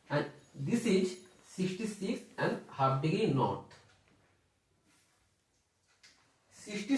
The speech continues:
সিক্স degree and half degree north কে বলা হয় সুমেরু বৃত্ত নিম্নচাপ বলয়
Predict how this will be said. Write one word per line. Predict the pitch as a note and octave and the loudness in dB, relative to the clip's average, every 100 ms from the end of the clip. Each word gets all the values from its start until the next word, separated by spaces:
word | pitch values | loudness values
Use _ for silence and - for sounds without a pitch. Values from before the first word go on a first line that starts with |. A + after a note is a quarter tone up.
| - | 2
সিক্স | A#3+ B3 - A#3+ | 0 -2 -2 -2
degree | B3 C4 C4 | 2 4 6
and | A#3+ | 6
half | D#3 F3 G3+ | 4 2 2
degree | A3+ A#3 | 2 6
north | - B3 | 6 6
কে | A3+ | 6
বলা | A3+ A#3+ | 8 6
হয় | - - - - - _ _ _ _ _ _ - | 6 2 0 -4 -16 _ _ _ _ _ _ -20
সুমেরু | - G3+ A3 A3+ C4+ D4+ - - C#3 | -4 2 6 8 8 4 0 -10 -6
বৃত্ত | C3+ F#3+ F#3+ - - A#3+ D#4+ - - - D3+ | -2 -2 -4 -8 4 6 6 4 -8 0 2
নিম্নচাপ | D#3+ F3+ F3+ D3+ B2+ | 4 4 4 4 4
বলয় | A#2 G#2+ - | 4 2 -2